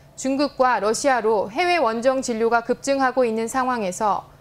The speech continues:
몽골 내 환자 유치에 크게 기여할 수 있을 것으로 기대되고 있습니다. 고려대학교 의료원은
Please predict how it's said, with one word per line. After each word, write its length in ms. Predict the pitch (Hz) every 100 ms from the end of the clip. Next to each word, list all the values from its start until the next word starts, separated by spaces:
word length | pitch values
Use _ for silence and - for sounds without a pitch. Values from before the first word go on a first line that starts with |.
| - - -
몽골 480 | 254 269 285 262
내 160 | 240 247
환자 380 | 220 302 302 294
유치에 600 | 226 - 220 214 196 -
크게 320 | 339 311 330
기여할 460 | - 247 262 254 240
수 160 | 254
있을 300 | 220 - 240
것으로 460 | 240 214 220 226 196
기대되고 540 | - 254 240 214 233
있습니다. 600 | 202 - 196 190 185 180 - - - - - _ - - -
고려대학교 540 | - 269 302 311 285 302
의료원은 640 | 254 269 233 196 233 190